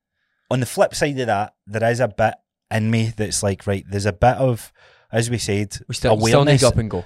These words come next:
Speaker 1: And we need, we need to bring awareness to some people and say, "Look, you, you're in
Speaker 2: You
Speaker 1: control."
Speaker 2: have more of this.
Speaker 1: Aye.
Speaker 2: You have more
Speaker 1: Hold
Speaker 2: in you.
Speaker 1: yourself accountable,
Speaker 2: Aye.
Speaker 1: not from a negative standpoint,
Speaker 2: Aye.
Speaker 1: but to a, a, a, a bit where you're drawing a line in the sand and going, "You know what? Cool.
Speaker 2: Aye.
Speaker 1: From today, I'm gonna make a change towards this."
Speaker 2: Aye.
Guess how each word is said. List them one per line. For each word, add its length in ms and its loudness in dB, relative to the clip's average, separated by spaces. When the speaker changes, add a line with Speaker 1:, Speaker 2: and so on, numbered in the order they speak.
Speaker 1:
And 80 -4
we 60 -2
need, 220 -6
we 160 -2
need 120 -6
to 60 -8
bring 180 -2
awareness 400 -2
to 100 -4
some 180 0
people 200 -2
and 80 -4
say, 120 -2
"Look, 240 -2
you, 240 4
you're 220 0
in 100 2
Speaker 2:
You 40 -6
Speaker 1:
control." 400 2
Speaker 2:
have 60 -4
more 160 -2
of 60 -4
this. 120 0
Speaker 1:
Aye. 220 2
Speaker 2:
You 100 -2
have 80 -2
more 160 -6
Speaker 1:
Hold 120 6
Speaker 2:
in 40 0
you. 100 -2
Speaker 1:
yourself 560 -2
accountable, 600 0
Speaker 2:
Aye. 340 -8
Speaker 1:
not 260 0
from 180 -6
a 80 -4
negative 480 -6
standpoint, 680 -6
Speaker 2:
Aye. 260 -10
Speaker 1:
but 180 -8
to 160 -4
a, 180 2
a, 240 0
a, 280 -2
a 140 -4
bit 240 2
where 100 -2
you're 140 0
drawing 300 2
a 60 6
line 160 4
in 20 -2
the 80 -4
sand 300 -2
and 80 -6
going, 160 -4
"You 100 -8
know 60 -2
what? 220 2
Cool. 260 2
Speaker 2:
Aye. 300 -14
Speaker 1:
From 320 2
today, 280 0
I'm 140 0
gonna 200 -2
make 220 -4
a 60 -6
change 320 -6
towards 420 -6
this." 300 -8
Speaker 2:
Aye. 200 -8